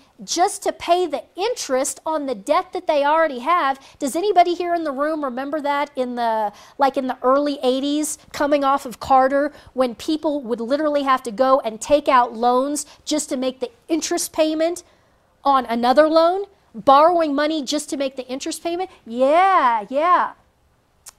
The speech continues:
And so blowing the debt bubble even more, and then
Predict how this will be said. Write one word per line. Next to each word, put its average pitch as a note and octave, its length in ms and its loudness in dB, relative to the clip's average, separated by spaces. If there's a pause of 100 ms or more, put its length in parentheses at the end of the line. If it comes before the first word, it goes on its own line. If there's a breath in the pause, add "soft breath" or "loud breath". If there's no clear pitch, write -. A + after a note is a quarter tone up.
(600 soft breath)
And C#4+ 180 2
so C#4+ 420 2
blowing C4+ 520 2
the E4 80 -2
debt D4 300 2
bubble D4 320 0
even C4+ 360 -6
more, D4+ 580 2 (440 soft breath)
and C#4 260 0
then F4 500 2